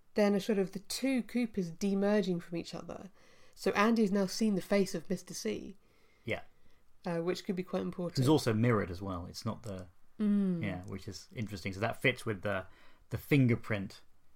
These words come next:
Speaker 2: which has been reversed as well, uh,
Speaker 1: Yeah.
Speaker 2: on the, on the left-hand ring finger, yeah.
Speaker 1: Because if Mister C is gonna turn up in Twin Peaks, if what he's looking for is there from the coordinates,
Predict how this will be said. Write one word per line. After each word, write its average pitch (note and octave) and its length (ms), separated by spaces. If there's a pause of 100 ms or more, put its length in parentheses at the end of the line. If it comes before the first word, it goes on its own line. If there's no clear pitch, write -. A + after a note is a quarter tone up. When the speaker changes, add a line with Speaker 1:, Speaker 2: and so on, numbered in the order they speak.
(220)
Speaker 2:
which G#2 160
has G2+ 120
been F#2+ 320
reversed G2 480
as F#2 100
well, F#2+ 400 (240)
uh, - 40
Speaker 1:
Yeah. G2 180 (380)
Speaker 2:
on G#2+ 80
the, F#2+ 200 (200)
on G#2 100
the F2 260
left-hand G#2 460
ring G2+ 140
finger, G2 300 (140)
yeah. G2 140 (360)
Speaker 1:
Because G#3 260
if G#3 100
Mister C4 320
C B3+ 240
is G3 100
gonna F#3 220
turn G3 180
up F3+ 120
in F3 80
Twin F3 240
Peaks, - 440
if F3+ 160 (120)
what F#3 160
he's F3+ 160
looking F#3 340
for F3 220
is E3 160
there F#3+ 360
from F#3 80
the E3 60
coordinates, - 800